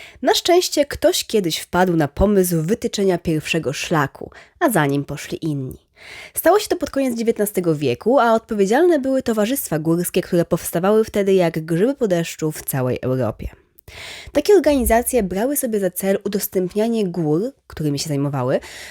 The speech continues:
e, i w różnych krajach, mm, i w różnych pasmach takie udo-, takie udostępnianie rozumiano trochę inaczej, bo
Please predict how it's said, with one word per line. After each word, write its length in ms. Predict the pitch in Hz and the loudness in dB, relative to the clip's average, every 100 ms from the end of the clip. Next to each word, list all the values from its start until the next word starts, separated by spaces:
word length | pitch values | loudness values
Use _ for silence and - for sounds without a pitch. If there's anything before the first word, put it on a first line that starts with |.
| - - | -20 -6
e, 160 | 190 190 | 2 2
i 180 | - 185 | 2 2
w 60 | |
różnych 360 | 208 440 466 - | 4 4 2 -2
krajach, 540 | - 285 311 302 - - | -2 2 2 2 -2 -4
mm, 440 | 208 202 202 196 | -2 0 2 0
i 60 | - | 0
w 60 | 185 | 0
różnych 280 | 247 208 | 0 0
pasmach 440 | - 202 262 - 202 | -2 -2 0 0 -2
takie 220 | 185 190 | -2 -4
udo-, 200 | 185 190 - | -2 -6 -6
takie 200 | 160 180 | -4 -2
udostępnianie 760 | 180 - 165 156 175 226 226 220 | -2 0 0 2 0 2 2 2
rozumiano 340 | 208 220 226 | 2 0 -2
trochę 200 | 233 233 | -2 0
inaczej, 560 | 233 240 269 - 175 170 | 0 0 -2 0 2 2
bo 400 | 165 165 165 | 2 2 4